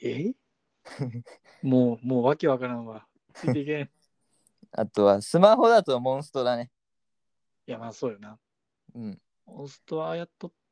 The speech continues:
Speaker 1: たし、今もやってるし。
Speaker 2: もう中一と、とかからさ、ずっとやってたからさ。
Speaker 1: うん、やってたな。
Speaker 2: でも今はもう結構モンストとは疎遠になってるんだけど。
Speaker 1: あ、そうなんだ。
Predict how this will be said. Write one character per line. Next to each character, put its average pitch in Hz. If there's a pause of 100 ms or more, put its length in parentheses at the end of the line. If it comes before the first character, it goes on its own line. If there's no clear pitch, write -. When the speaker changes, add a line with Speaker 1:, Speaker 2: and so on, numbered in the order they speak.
(320)
Speaker 1:
た 170
し、 165
今 180
も 143
や 110
っ -
て -
る -
し。 - (1080)
Speaker 2:
も 165
う 139
中 220
一 226
と、 220 (320)
と 190
か 123
か 92
ら 87
さ、 101
ず 113
っ -
と 135
や 123
っ -
て -
た 110
か -
ら -
さ。 - (460)
Speaker 1:
う 147
ん、 117
や 104
っ -
て -
た 160
な。 143 (380)
Speaker 2:
で 135
も 131 (380)
今 160
は 139
も 104
う -
結 131
構 101
モ 110
ン 127
ス -
ト 135
と 131
は 104
疎 127
遠 117
に 117
な 117
っ -
て -
る 82
ん 80
だ -
け -
ど。 - (320)
Speaker 1:
あ、 127
そ 139
う 131
な 110
ん -
だ。 -